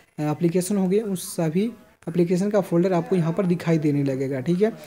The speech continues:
तो simply आपको एफ़ एल स्टूडियो का जो folder है उसको हम लोग को खोजना है, ठीक है।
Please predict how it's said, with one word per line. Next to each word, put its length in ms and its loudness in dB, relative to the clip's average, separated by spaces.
तो 80 -4
simply 420 2
आपको 480 2
एफ़ 200 2
एल 100 4
स्टूडियो 240 2
का 80 6
जो 120 4
folder 300 4
है 60 2
उसको 280 2
हम 160 4
लोग 100 4
को 120 4
खोजना 400 -2
है, 120 -4
ठीक 180 0
है। 320 -4